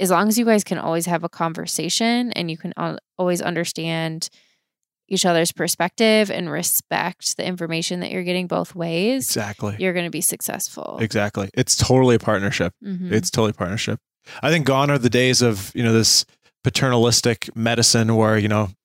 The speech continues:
Speaker 2: you have this body of knowledge and you bestow it upon the patient and you
Speaker 1: <laughs>
Speaker 2: heal the patient, which is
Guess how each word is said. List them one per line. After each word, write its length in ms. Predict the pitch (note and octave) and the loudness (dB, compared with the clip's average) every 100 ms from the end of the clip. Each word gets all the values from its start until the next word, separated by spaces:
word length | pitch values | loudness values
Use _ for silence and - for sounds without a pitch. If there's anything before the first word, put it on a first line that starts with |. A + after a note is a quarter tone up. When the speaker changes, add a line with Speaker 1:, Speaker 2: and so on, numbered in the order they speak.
| _ | _
Speaker 2:
you 120 | A#2+ | 2
have 180 | G#2+ A2 | 2 4
this 220 | A2+ A2 | 4 2
body 380 | - - A#2 A#2+ | 0 0 2 2
of 120 | A2 | 0
knowledge 460 | G2 G#2+ G#2+ G#2 G2+ | 2 2 4 4 2
and 100 | G#2 | 2
you 100 | G#2 | 2
bestow 500 | A#2+ - - D3 D#3+ | 2 2 4 4 4
it 100 | C#3+ C3 | 2 2
upon 260 | C#3 B2 | 0 0
the 80 | A2+ | 2
patient 480 | A#2 B2+ - - - | 4 4 4 2 4
and 140 | A#2 | 4
you 80 | C3 | 4
Speaker 1:
<laughs> 80 | B2+ | 4
Speaker 2:
heal 160 | F3+ | 4
the 80 | D3 | 4
patient, 480 | - B2+ A#2 A#2+ A2+ - - - - D3 | 2 0 2 0 -4 -8 -8 -8 -4 2
which 200 | - F#3 | 4 4
is 320 | D#3+ D3 | 2 0